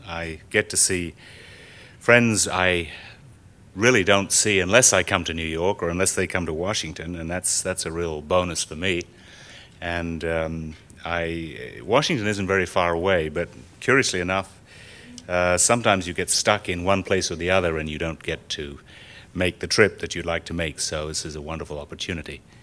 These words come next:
And, uh, since I'm flying to China tomorrow, it's rather nice to, uh, stay here also and get to know you.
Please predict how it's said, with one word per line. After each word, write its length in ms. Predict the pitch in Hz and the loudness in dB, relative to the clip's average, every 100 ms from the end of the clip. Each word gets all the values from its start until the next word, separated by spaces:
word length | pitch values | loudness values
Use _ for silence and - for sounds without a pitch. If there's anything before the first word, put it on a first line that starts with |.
| - - - - - - - - | -20 -20 -20 -20 -20 -20 -20 -8
And, 480 | 85 85 82 80 78 | -4 -2 -2 -4 -4
uh, 480 | 82 80 78 76 76 | -2 -2 -2 -6 -10
since 320 | - 90 - | -8 -4 -2
I'm 280 | 87 82 80 | -2 -2 -6
flying 340 | - 90 87 | -4 -4 -4
to 80 | 85 | -4
China 400 | - 98 92 85 | -4 0 0 -2
tomorrow, 480 | - 85 90 82 80 | -6 -4 -2 0 -2
it's 140 | 80 | -4
rather 180 | 80 76 | -6 -4
nice 320 | 78 76 76 | -6 -6 -8
to, 320 | - 71 71 | -10 -14 -14
uh, 160 | 71 73 | -14 -12
stay 300 | - - - | -12 -10 -12
here 200 | - 73 | -12 -10
also 300 | 78 - - | -8 -6 -8
and 100 | 76 | -10
get 140 | 82 - | -10 -8
to 100 | 85 | -6
know 120 | 85 | -4
you. 160 | 78 | -6